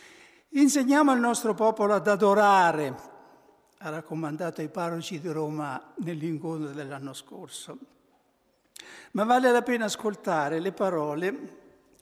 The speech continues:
che il Santo Padre rivolse nell'omelia tenuta nella Basilica di San Paolo, fuori le mura, addirittura il quattordici aprile del duemilatredici. «Vorrei che ci ponessimo tutti una domanda»,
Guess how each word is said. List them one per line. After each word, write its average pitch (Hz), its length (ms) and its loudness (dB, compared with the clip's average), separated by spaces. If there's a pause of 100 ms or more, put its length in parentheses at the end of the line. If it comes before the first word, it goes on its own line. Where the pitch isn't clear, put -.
(400)
che 226 80 -8
il 220 100 -8
Santo 262 320 0
Padre 165 420 0
rivolse 170 520 -4
nell'omelia 226 680 0
tenuta 208 440 -2
nella 165 240 -2
Basilica 165 540 -4
di 151 140 -6
San 160 260 -6
Paolo, 151 460 -2
fuori 170 320 -10
le 110 80 -6
mura, 170 320 -4
addirittura 165 580 -8
il 151 80 -10
quattordici 202 640 -6
aprile 160 440 -6
del 147 180 -8
duemilatredici. 143 1500 -8 (3000)
«Vorrei 233 640 2
che 220 180 -4
ci 226 300 -2
ponessimo 208 840 -2
tutti 180 380 -8
una 175 220 0
domanda», 143 800 -6